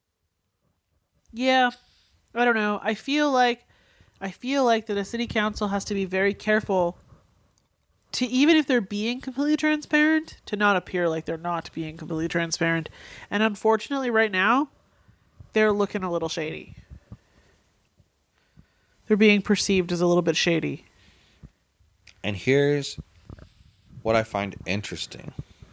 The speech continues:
Speaker 2: So the one character,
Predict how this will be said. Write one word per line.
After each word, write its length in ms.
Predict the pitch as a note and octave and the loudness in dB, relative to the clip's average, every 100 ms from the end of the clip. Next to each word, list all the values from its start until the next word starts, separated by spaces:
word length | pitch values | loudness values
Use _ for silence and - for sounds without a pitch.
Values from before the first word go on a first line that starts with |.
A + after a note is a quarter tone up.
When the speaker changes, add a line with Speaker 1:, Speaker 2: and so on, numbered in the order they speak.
| - - - - - - - _ _ - _ _ _ _ _ | -20 -18 -16 -18 -20 -20 -20 _ _ -20 _ _ _ _ _
Speaker 2:
So 120 | - | -16
the 100 | F#2 | -12
one 360 | F2+ G2+ B2 D#3 | -2 2 2 0
character, 680 | - F#2 F2+ - G2+ A2+ | 0 0 0 -4 -4 -4